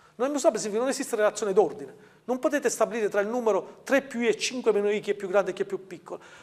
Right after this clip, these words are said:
Non esistendo relazione d'ordine, grandezze fisiche le misurate attraverso il confronto, non potete confrontare oggetti non confrontabili. Quindi non va a farsi bene, quindi non è un oggetto fisico.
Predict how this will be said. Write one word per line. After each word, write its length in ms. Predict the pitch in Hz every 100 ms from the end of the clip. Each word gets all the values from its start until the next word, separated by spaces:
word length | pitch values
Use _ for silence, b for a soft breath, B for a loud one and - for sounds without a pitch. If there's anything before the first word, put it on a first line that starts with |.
| B
Non 180 | 220 330
esistendo 440 | 320 277 - 277 247
relazione 360 | 233 220 269
d'ordine, 280 | 311 330 208
grandezze 360 | 220 233 - 269
fisiche 220 | 285 208
le 60 |
misurate 460 | 220 233 254 269 233
attraverso 340 | 190 233 220
il 60 | 226
confronto, 580 | - 330 294 294 339 - B B
non 100 | 180
potete 200 | 196 262
confrontare 460 | 196 180 196 196 226
oggetti 320 | 160 180 190
non 100 | 180
confrontabili. 560 | 170 156 170 147 156 B B
Quindi 180 | 330 320
non 920 | 302 277 262 254 233 233 226 220 214
va 80 | 214
a 20 |
farsi 320 | 220 226 -
bene, 260 | 196 233 247
quindi 180 | 190 220
non 160 | 247 226
è 100 | 208
un 60 |
oggetto 360 | 196 160 175 165
fisico. 300 | - - -